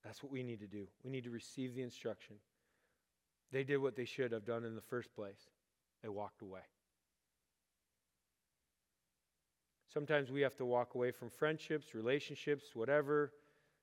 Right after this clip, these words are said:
Sometimes we have to walk away from something, a device.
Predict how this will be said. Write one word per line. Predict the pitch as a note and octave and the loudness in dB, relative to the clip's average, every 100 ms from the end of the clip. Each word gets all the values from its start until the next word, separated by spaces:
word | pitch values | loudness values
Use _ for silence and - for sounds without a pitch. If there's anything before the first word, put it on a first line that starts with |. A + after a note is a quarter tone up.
| _ | _
Sometimes | B2 A#2 C#3 C3 | -8 0 0 4
we | |
have | C#3 | 2
to | C#3+ | 4
walk | B2+ C3 C3+ | 4 4 4
away | B2+ C3+ C#3 C3+ | 2 6 6 4
from | - C3 C3 A#2+ - _ _ _ _ _ _ _ _ _ _ _ _ _ - - _ _ _ _ _ _ _ _ - - - | 0 -2 -2 -6 -14 _ _ _ _ _ _ _ _ _ _ _ _ _ -20 -20 _ _ _ _ _ _ _ _ -20 -20 -20
something, | - C#3 C#3 D3+ C#3+ C#3+ | 0 2 6 6 6 2
a | C3 | 0
device. | C3 C#3+ D3 D#3+ - - | 4 10 10 8 2 -12